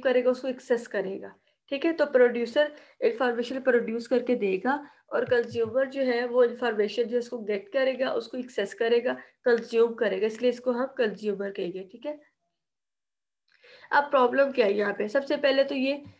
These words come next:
अ, दो टर्म है यहाँ पे, बाउंडेड बफर और अनबाउंडेड बफर, ये मैं आपको बता देती हूँ।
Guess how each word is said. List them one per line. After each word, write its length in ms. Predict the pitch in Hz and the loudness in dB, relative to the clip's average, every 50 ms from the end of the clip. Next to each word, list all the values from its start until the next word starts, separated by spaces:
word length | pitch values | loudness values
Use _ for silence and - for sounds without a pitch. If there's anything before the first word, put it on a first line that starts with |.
| _ _ _ - | _ _ _ -4
अ, 500 | - 226 220 214 214 214 214 - - - - | 0 0 2 2 2 0 0 -2 -4 -6 -12
दो 300 | 208 196 190 226 226 240 262 | -8 0 2 6 6 6 4
टर्म 340 | 254 - 226 214 220 226 | 4 2 2 2 2 2
है 140 | 247 262 277 | 0 0 0
यहाँ 240 | 254 262 254 247 240 240 | 2 2 2 2 2 4
पे, 100 | 247 254 262 269 254 254 | 2 2 2 0 -6 -2
बाउंडेड 480 | 190 214 208 208 202 202 240 262 247 | 2 4 4 4 4 2 -2 -2 0
बफर 340 | 233 262 254 254 - 262 254 254 | 0 -2 -2 0 0 -2 -2 0
और 200 | - - 233 233 | 0 0 0 0
अनबाउंडेड 640 | - - 226 226 214 202 208 190 185 190 196 185 | 0 0 -2 -2 0 -2 -2 -2 -2 -2 -4 -6
बफर, 220 | 190 208 202 - 208 | -6 -8 -6 -4 -6
ये 240 | 208 202 220 247 247 | -4 0 2 2 2
मैं 100 | 262 269 | 2 0
आपको 240 | 254 247 - - | -2 -2 -6 -6
बता 280 | 233 247 247 240 220 220 | -8 -8 -6 -4 -6 -4
देती 320 | 214 220 214 220 - 233 | -4 -6 -6 -6 -8 -6
हूँ। 220 | 233 254 254 254 | -6 -6 -6 -8